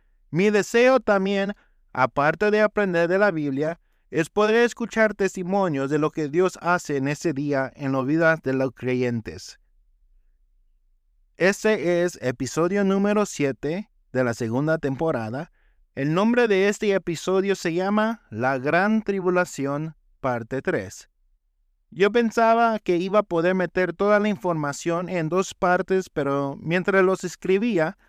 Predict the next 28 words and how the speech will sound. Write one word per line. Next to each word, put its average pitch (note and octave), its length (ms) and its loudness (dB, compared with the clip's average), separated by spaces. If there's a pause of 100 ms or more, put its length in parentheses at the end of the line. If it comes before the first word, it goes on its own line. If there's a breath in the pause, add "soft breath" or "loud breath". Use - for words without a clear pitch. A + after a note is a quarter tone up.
(240)
miré F3+ 340 2
que F#3+ 160 0
no F3+ 140 2
era F#3 160 2
posible D#3+ 640 -4
en B2 80 -4
ninguna B2 320 -4
manera. D3+ 560 -4 (460)
Por F#3 120 4
esa G#3 300 2
causa F#3+ 440 0
he F3+ 60 0
tenido F#3 400 0
que D3+ 120 -4
hacer E3+ 200 0
la F3 120 0
tercera E3 440 -2
parte D#3 480 -2
de D#3+ 120 0
la A#2+ 140 -2
Gran A#2+ 280 -4
Tribulación D#3+ 920 -2
y C3+ 200 -4
esta D3+ 220 -4
será C3+ 340 -2
la C#3 180 -2
última C#3 460 -4
parte. C3 480 0